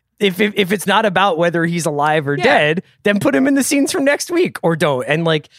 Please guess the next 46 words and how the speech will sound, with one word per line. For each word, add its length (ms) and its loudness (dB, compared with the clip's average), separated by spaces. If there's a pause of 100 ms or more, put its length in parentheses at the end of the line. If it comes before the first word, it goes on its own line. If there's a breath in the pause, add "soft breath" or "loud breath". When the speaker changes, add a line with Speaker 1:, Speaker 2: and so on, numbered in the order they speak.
(140 soft breath)
Speaker 1:
you 80 -2
know, 100 2
obviously 760 0
people 360 -4
Zapruder 480 -4
filming 600 -2
the 460 -2 (140)
thirty-second 760 -2
promo 580 -2 (300 soft breath)
and 160 -2
being 180 -2
like, 200 -4
"That's 240 -2
the 100 -4
top 260 -6
of 140 -6
Kendall's 400 -4
head," 320 -4
or 80 -8
you 180 -10
can 160 -6
see 280 -6
him 240 -4
in 100 -6
a 60 -4
long 340 -4
shot 320 -2
at 160 -8
the 60 -8
wedding, 420 -4
or 240 -10 (460 soft breath)
what 180 0
about 240 0
this 400 -4 (300)
shot 380 0
from 200 -4
the 100 -4
beginning, 720 -4
you 80 -4
know, 120 -4
from 200 -6
the 80 -6
This 200 -4
Season 340 -6
on 140 -4
Succession 720 -6